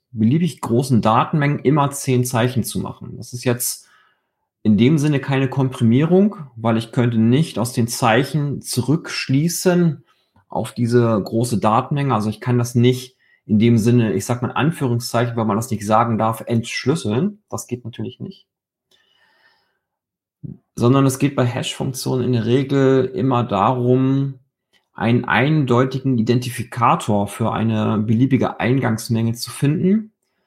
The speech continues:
woran ich erkennen kann, dass genau diese Eingangsmenge gemeint ist. Also beispielsweise, ich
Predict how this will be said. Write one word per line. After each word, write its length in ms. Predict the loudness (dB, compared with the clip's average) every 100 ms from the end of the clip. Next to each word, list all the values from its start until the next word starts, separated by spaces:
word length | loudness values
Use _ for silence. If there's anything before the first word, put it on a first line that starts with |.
| _ _
woran 240 | 0 2
ich 120 | 2 0
erkennen 440 | 0 0 2 0
kann, 400 | 0 0 2 2
dass 200 | 0 -2
genau 280 | 0 2 2
diese 220 | 2 -2
Eingangsmenge 800 | -4 -2 -4 -4 -4 -4 -4 -6 -8
gemeint 380 | -6 -2 -2 -4
ist. 140 | -6
Also 200 | -8 -2
beispielsweise, 920 | 0 0 -2 -8 0 2 2 0 -2 -6 _ _ _ _ _ _ _ _ _ -20 -20 _
ich 560 | -2 -2 -6 -18 -20